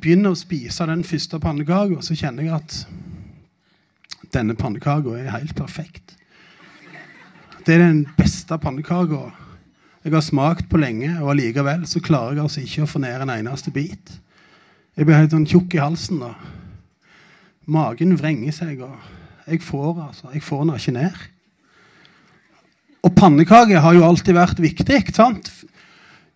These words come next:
Verdens tjukkeste pannekake med verdens tjukkeste bacon innbakt, og verdens beste farmor som sier, «Vil du ha ei til?» Det er klart jeg skal ha ei til.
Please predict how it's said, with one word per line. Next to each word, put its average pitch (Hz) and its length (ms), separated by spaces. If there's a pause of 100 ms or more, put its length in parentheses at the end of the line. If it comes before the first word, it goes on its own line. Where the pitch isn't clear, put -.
(140)
Verdens 208 440
tjukkeste 180 400
pannekake 165 600
med 139 160
verdens 170 480
tjukkeste 170 480
bacon 165 340
innbakt, 165 680
og 151 160
verdens 160 460
beste - 400
farmor 160 460
som 165 180
sier, 135 360
«Vil 151 180
du 147 100
ha 127 200
ei 143 80
til?» 185 260 (1080)
Det 165 100
er - 60
klart 160 220
jeg 151 140
skal 139 160
ha 131 160
ei 151 80
til. 185 240